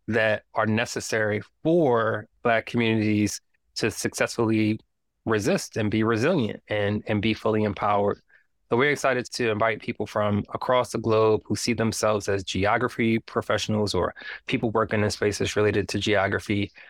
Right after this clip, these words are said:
to join in those conversations and, and be a part of the change.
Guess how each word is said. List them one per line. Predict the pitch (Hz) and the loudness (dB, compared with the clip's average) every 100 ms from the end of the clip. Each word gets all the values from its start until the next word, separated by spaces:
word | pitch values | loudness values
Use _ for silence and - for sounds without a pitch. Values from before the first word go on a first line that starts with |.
| - _ _ _ _ | -20 _ _ _ _
to | 117 104 85 _ _ - | 0 0 0 _ _ -4
join | 120 123 | 0 0
in | 131 | 2
those | 127 123 | 0 0
conversations | - 127 123 131 131 - 98 95 | 0 0 0 0 -2 -2 -6 -4
and, | 98 - | -6 -2
and | 101 | 0
be | 101 104 | 2 0
a | |
part | - 104 104 | 0 0 0
of | 101 | 0
the | - | -2
change. | - 107 104 101 | -2 -2 -2 -4